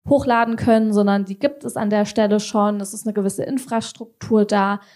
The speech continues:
Es gibt schon Newsletter, wo wir eben Banner inkludieren können. Es gibt ja auch ganz viele andere, ähm,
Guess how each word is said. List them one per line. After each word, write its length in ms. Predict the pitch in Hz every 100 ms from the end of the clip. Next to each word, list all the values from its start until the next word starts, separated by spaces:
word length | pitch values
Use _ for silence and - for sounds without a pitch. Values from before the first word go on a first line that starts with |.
| _
Es 100 | -
gibt 200 | 262 262
schon 220 | 240 226
Newsletter, 540 | 233 247 247 220 226
wo 140 | 202 208
wir 100 | 208
eben 300 | 226 202 196
Banner 320 | 202 202 208
inkludieren 560 | 214 - 208 262 269 247
können. 500 | - 226 220 220 220 _ _
Es 100 | -
gibt 160 | 247 226
ja 160 | 208 202
auch 80 |
ganz 360 | - - 214 -
viele 320 | - 247 226
andere, 1000 | - 233 247 240 220 220 220 220 220 214
ähm, 380 | 214 208 214 -